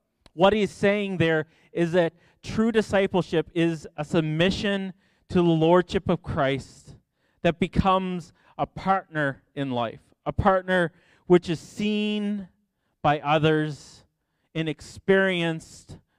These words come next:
by others as well. It's not just a partnership that's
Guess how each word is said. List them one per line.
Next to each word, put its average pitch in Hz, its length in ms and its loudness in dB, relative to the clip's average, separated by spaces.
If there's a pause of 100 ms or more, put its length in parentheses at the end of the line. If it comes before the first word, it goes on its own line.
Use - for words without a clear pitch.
(100)
by 143 200 2
others 139 480 0 (100)
as 131 160 -6
well. 135 460 -2 (1600)
It's 156 160 -4
not 196 520 2 (600)
just 180 520 0
a 156 60 -10
partnership 185 680 -2
that's 160 200 0